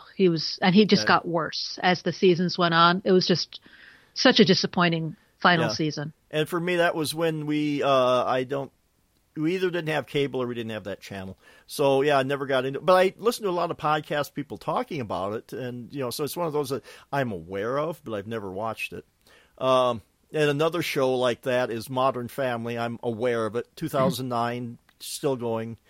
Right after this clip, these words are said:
Speaker 2: Eighty-two nominations
Speaker 1: Ah.
Speaker 2: and twenty-two wins.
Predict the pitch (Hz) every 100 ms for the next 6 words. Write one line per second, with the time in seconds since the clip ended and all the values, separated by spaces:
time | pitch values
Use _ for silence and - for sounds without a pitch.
0 | _ _ _ - 135 139 - 147 135 131
1 | - 135 123 120 123 156 143 - 135 123
2 | 127 127 -